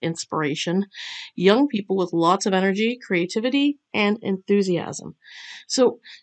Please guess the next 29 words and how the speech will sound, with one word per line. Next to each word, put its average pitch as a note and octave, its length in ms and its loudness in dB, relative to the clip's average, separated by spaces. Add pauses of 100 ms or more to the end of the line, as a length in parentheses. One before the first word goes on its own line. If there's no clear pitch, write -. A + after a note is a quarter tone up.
(240)
this D#4 240 4
card G4 260 4
indicates C4+ 680 2
that G#3 160 -8
you're F#3+ 160 2
ready F#3+ 240 2
to G3 100 -2
take F3+ 340 -2
on E3 320 0 (200)
new G3+ 180 2
challenges E3 640 -4
and E3 140 -4
embark E3 380 0 (100)
on E3+ 80 -2
new E3 140 0
journeys. G#3 580 -2 (540)
You C4 300 2
are C4+ 120 2
filled A3+ 300 2
with A3 100 2
energy F#3 340 2
and F3 80 -2
excitement, F#3+ 600 -4 (160)
and E3+ 260 0
your F3 80 -4
creative A3+ 380 -2
juices G3+ 360 -2
are F3 60 -2
flowing. F3+ 460 -4